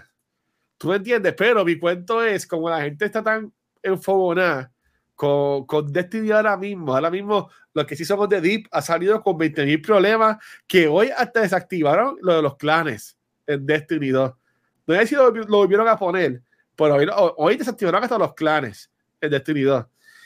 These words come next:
Este, para mí que como que tiraron eso, como que mira, en agosto vamos a tener una presentación que como quiera yo entiendo que es súper temprano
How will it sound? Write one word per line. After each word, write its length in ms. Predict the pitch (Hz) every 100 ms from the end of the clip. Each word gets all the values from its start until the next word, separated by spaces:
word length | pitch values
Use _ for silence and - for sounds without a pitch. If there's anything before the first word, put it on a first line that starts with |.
| _ _
Este, 760 | 156 170 175 - 175 165 147 131 -
para 220 | 175 170
mí 100 | 165
que 100 | 240
como 160 | 240 214
que 120 | 180
tiraron 440 | 156 170 175 240 254
eso, 240 | 277 226
como 140 | 196
que 100 | 180
mira, 280 | 208 302 226 - -
en 240 | 202 202
agosto 880 | 226 220 277 381 - - 226 285 311 _ - _
vamos 320 | 160 190 262
a 160 | 277 285
tener 200 | 254 277
una 100 | 269
presentación 680 | 254 277 254 233 247 277
que 120 | 220
como 180 | 190 202
quiera 280 | 190 208 277
yo 80 | 285
entiendo 280 | 220 226 269
que 160 | 254
es 160 | 262 -
súper 320 | 269 220 180
temprano 800 | 202 160 165 175 262 233 160